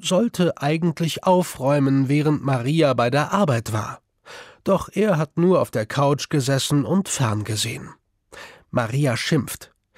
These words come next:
„Sieh dir mal das Chaos an!“ Auf dem Fußboden liegen Kleidungsstücke, leere Flaschen,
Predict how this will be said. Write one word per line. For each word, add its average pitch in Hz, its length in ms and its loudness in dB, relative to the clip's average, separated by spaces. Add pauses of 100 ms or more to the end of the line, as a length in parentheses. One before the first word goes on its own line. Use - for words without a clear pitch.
(300)
„Sieh 208 300 2
dir 233 220 6
mal 175 200 2
das 208 300 0
Chaos 208 560 2
an!“ 117 400 -4 (1000)
Auf 160 220 0
dem 180 220 2
Fußboden 185 800 0
liegen 127 340 -2
Kleidungsstücke, 143 1160 0 (100)
leere 107 320 -4
Flaschen, 135 680 0